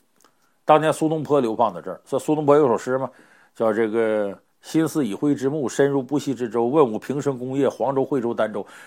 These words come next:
因为苏东坡流放到这几个地方，这苏东坡倒霉的地方。为什么这说是流放这儿，就说明这地方偏，儋州是在靠海边儿。说我是儋州那儿人，我当年呢，跟其他人发生武斗，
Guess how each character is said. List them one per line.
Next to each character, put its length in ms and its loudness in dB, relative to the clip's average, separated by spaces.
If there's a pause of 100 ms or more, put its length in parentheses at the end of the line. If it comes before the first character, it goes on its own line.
因 160 0
为 60 2
苏 180 -2
东 100 -4
坡 160 2
流 220 2
放 180 4
到 80 -2
这 140 -4
几 80 -10
个 80 -4
地 140 -2
方， 200 -10
这 80 -8
苏 140 -4
东 100 0
坡 140 2
倒 140 2
霉 120 -2
的 60 -2
地 140 0
方。 120 -8 (920)
为 140 8
什 80 6
么 160 4
这 340 0
说 200 0
是 100 -2
流 180 2
放 240 6
这 80 -2
儿， 120 0
就 80 -4
说 180 0
明 80 -4
这 100 2
地 140 0
方 160 0
偏， 240 2 (320)
儋 180 8
州 160 2
是 140 -2
在 140 0
靠 180 4
海 140 0
边 120 0
儿。 80 -2 (1120)
说 100 8
我 220 6
是 140 2
儋 240 6
州 180 -2
那 80 -8
儿 80 -10
人， 100 -20 (720)
我 140 2
当 240 8
年 240 6
呢， 180 0 (600)
跟 260 6
其 220 0
他 180 8
人 160 6
发 240 4
生 160 2
武 160 -2
斗， 240 0